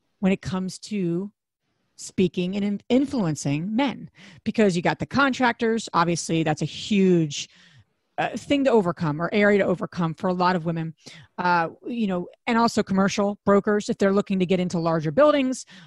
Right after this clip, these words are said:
uh, you know, or like our friend Pam, you know, she's selling land, um, apartment buildings, uh, office buildings. This is male oriented.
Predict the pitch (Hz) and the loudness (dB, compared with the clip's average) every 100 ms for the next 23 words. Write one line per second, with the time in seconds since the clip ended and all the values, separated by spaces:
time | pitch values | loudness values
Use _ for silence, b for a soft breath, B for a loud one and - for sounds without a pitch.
0 | B 185 175 165 160 - 196 175 175 170 | B 0 2 2 0 -2 -2 0 2 0
1 | - 165 - 175 170 180 240 254 254 233 | -2 -4 0 0 0 0 4 4 4 0
2 | 190 185 180 208 190 - - 170 226 170 | -2 -2 -2 -4 -6 -8 -2 0 0 -2
3 | 226 180 208 185 165 156 - 160 156 B | -2 2 4 4 2 -2 -8 -18 -20 B
4 | 175 170 165 165 165 - 220 220 185 180 | 0 0 0 -2 -4 0 2 2 2 2
5 | 160 160 156 160 - - 170 156 - 226 | 2 0 -4 -8 -14 -6 -2 0 4 4
6 | 240 220 175 175 160 147 156 - 285 285 | 4 2 0 2 0 0 -6 -6 -4 0
7 | 285 277 277 277 165 139 - | 4 4 4 2 -2 -4 -8